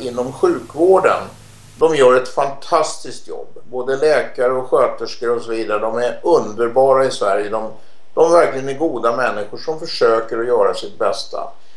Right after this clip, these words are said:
Men det är ju våra politiker som inte förstår hur man ska hantera problem. Och därför så blir det ju fler och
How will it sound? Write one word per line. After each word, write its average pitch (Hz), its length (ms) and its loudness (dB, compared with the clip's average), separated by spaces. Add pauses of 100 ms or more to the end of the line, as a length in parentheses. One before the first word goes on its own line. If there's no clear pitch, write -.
(140)
Men 143 240 -2
det 156 60 -2
är 160 60 0
ju 165 280 4
våra 160 240 4
politiker 180 840 -2
som 156 240 -6
inte 127 440 -2
förstår 110 560 -2
hur 113 100 2
man 120 220 -2
ska 135 160 0
hantera 113 500 4
problem. 151 560 2 (680)
Och - 140 0
därför 127 340 4
så - 160 2
blir 165 240 -6
det 151 60 -6
ju 170 100 0
fler 120 360 0
och 151 100 0